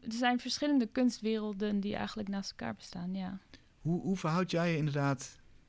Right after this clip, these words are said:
Speaker 2: tot die, laten we zeggen, die andere kant die vooral in, in zakelijke belangen geïnteresseerd is, zeg maar? Wil je daarin meedraaien als kunstenaar? En kan dat, kun, kun je daaruit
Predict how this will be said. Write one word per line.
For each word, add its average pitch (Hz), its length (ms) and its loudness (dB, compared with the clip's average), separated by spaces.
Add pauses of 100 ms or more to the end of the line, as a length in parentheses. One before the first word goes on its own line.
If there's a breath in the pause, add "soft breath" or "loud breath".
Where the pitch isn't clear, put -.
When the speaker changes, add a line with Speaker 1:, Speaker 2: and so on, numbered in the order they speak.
(400)
Speaker 2:
tot 147 380 -2
die, 123 420 4
laten 120 220 -2
we 120 60 -2
zeggen, 120 300 2
die 113 140 6
andere 120 280 4
kant 117 380 2
die 113 140 0
vooral 110 340 2
in, 101 140 -2
in 82 320 -2
zakelijke 107 580 0
belangen 98 380 0
geïnteresseerd 95 680 -2
is, - 100 -8
zeg - 140 -8
maar? 90 180 0
Wil 107 300 2
je 139 120 4
daarin 120 280 4
meedraaien 104 520 2
als - 120 -4
kunstenaar? 92 400 -4
En 101 100 -2
kan 160 220 0
dat, - 160 -4
kun, 117 180 0
kun 123 140 0
je 117 120 2
daaruit 113 560 0